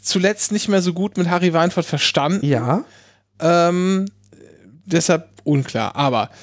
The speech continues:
Speaker 1: auf jeden Fall werden da Fernsehgrößen eingeladen.
Speaker 2: Ja.
Speaker 1: Wahrscheinlich alle, wahrscheinlich auf jeden Fall, würde ich mal sagen, Leute, die Harry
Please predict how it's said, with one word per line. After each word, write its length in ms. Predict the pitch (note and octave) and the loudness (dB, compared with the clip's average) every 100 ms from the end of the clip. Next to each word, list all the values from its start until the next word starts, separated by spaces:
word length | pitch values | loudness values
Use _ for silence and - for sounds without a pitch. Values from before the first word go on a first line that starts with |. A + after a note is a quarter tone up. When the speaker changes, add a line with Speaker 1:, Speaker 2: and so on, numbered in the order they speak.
| - - - | -20 -14 -2
Speaker 1:
auf 180 | D3+ D3 | -2 0
jeden 320 | E3+ A#3 A#3+ | 0 0 0
Fall 420 | - G3 G3+ E3+ | 0 2 2 2
werden 300 | D#3+ E3 E3 | 2 2 2
da 160 | D#3+ D3+ | 0 0
Fernsehgrößen 1040 | - E3 E3+ D#3 C3+ C3 C3 B2+ C3+ - | -2 2 2 2 0 -2 -2 -2 -6 -8
eingeladen. 540 | A#2 B2 B2+ A#2+ C3 A#2+ F3 | -8 -8 -8 -6 -2 -2 0
Speaker 2:
Ja. 180 | F#3 F4 - _ - | 0 -2 -10 _ -4
Speaker 1:
Wahrscheinlich 800 | D#3+ D#3 E3 F#3+ A#3 B3 - - | -2 0 0 2 2 0 -2 -2
alle, 340 | F3 A3 A#3+ G3 - | 0 2 0 0 -6
wahrscheinlich 500 | F3 F3 G3+ G#3+ - | -4 -2 0 -2 -4
auf 180 | F3 - | -6 -4
jeden 300 | F3+ A3+ C#4 | 0 0 0
Fall, 440 | - - A3 G#3+ G3+ | -4 -4 0 0 0
würde 100 | G3 | -2
ich 100 | G3 | 0
mal 140 | F3 | 0
sagen, 420 | E3 E3 F3 F3 E3 - - - | 2 0 0 0 -2 -8 -20 -6
Leute, 1040 | C3 C#3 C#3+ D#3+ G#3+ A#3+ - A3 G#3+ G#3+ G#3 - - - | 0 2 2 2 0 0 -2 0 2 0 -6 -16 -20 -4
die 200 | E3 E3 | 0 0
Harry 420 | D3 F#3 G#3+ G3+ | 0 -2 0 0